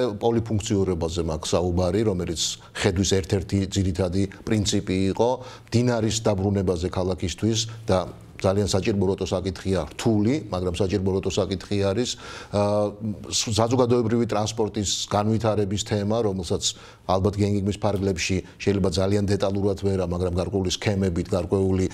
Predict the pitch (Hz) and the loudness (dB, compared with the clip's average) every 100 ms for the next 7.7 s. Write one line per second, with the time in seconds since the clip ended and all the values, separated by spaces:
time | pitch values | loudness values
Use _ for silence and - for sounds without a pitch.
0 | - 101 101 104 104 101 95 104 92 82 | -2 0 2 2 2 0 0 0 -2 -2
1 | - 98 95 98 95 90 104 123 - - | -2 -2 0 0 0 0 0 0 -2 -4
2 | - 139 127 - 135 - 123 120 131 113 | 0 2 0 -2 -2 -2 -2 -2 -2 0
3 | 120 110 110 98 123 127 127 98 107 95 | 0 2 2 2 0 0 -2 -2 -2 -2
4 | 98 95 - 110 104 120 107 98 - 117 | -2 -4 -2 -4 0 0 2 0 2 0
5 | 113 - - - 92 101 95 117 113 110 | 0 -14 -6 0 2 2 2 2 4 2
6 | 107 107 104 98 92 - 151 143 123 127 | 4 2 0 0 -4 2 2 4 2 2
7 | 127 120 131 120 131 135 | 0 -2 -2 0 2 2